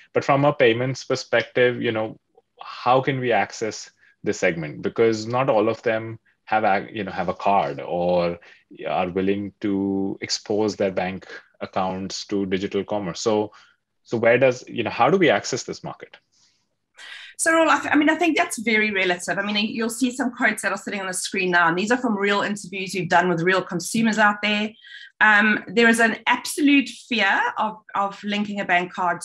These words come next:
Speaker 2: onto, um, online. Um,
Speaker 1: Mm-hmm.
Speaker 2: I think it has to be acknowledged and respected. So I think, first of all, for e-commerce, um, businesses or businesses that are, you know, in this process, first of all, just understand and respect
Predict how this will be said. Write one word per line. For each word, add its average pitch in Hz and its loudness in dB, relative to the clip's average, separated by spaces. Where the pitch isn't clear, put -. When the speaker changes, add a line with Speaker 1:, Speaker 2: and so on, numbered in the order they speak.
Speaker 2:
onto, 175 -4
um, 170 0
online. 139 0
Um, 190 4
Speaker 1:
Mm-hmm. 185 4
Speaker 2:
I 196 0
think 220 -2
it 202 -4
has 220 0
to - -4
be 226 2
acknowledged 190 2
and 165 -4
respected. 170 -4
So - 0
I 196 4
think, 226 0
first 226 -2
of 240 -2
all, 226 0
for 196 -6
e-commerce, 190 -4
um, 180 0
businesses 196 -4
or 190 -4
businesses 214 0
that 196 4
are, 180 4
you 214 0
know, 170 4
in 196 -8
this 190 -6
process, 180 -4
first 254 6
of 302 -2
all, 330 0
just 254 2
understand 208 2
and 180 0
respect 175 -6